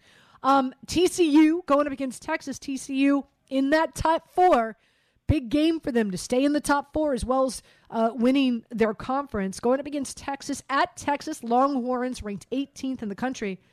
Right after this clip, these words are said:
And Texas is favored by seven here. Over under sixty-five and a half. Um, I'm playing T C U plus seven and a half. I'm gonna buy the half up just to be sure.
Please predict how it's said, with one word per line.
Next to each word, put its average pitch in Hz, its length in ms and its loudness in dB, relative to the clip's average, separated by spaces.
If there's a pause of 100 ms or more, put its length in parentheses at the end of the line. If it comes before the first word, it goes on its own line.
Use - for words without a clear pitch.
(400)
And - 100 -18
Texas - 340 -6
is - 60 -18
favored 311 320 -2
by 277 100 -2
seven 294 400 -2
here. 185 320 -2 (400)
Over 269 300 4
under 247 200 -2
sixty-five 254 640 -2
and 208 100 0
a 190 60 -2
half. 214 400 -2 (300)
Um, 220 240 0
I'm 320 160 0
playing 269 320 -2
T 254 240 -6
C - 160 -6
U 233 180 4
plus 277 300 -4
seven 254 400 0
and 214 180 -6
a 208 60 -8
half. 202 480 -2
I'm 208 100 -6
gonna 208 140 -4
buy 247 320 0
the 233 160 -4
half 240 440 -8 (200)
up 247 380 2 (800)
just 277 460 2
to 359 100 -2
be 294 400 0 (140)
sure. - 400 -2